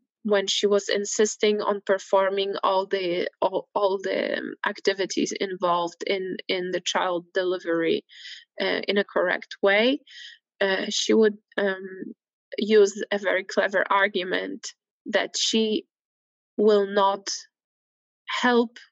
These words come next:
will not be instrumental in breaking the Hippocrates oath that the, um, that the doctor has taken.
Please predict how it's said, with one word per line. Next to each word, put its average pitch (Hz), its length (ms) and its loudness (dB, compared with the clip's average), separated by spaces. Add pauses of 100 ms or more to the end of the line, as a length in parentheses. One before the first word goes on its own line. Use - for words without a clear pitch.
(120)
will 202 220 2
not 208 320 2
be 202 120 0
instrumental 196 760 -2
in 190 180 -6
breaking 185 480 -2
the 180 260 -2 (480)
Hippocrates - 840 -2
oath 202 320 0 (260)
that - 260 -2
the, 175 340 0 (260)
um, 175 460 -6
that 185 200 0
the 185 100 0
doctor 190 540 0
has - 180 -6
taken. - 380 -8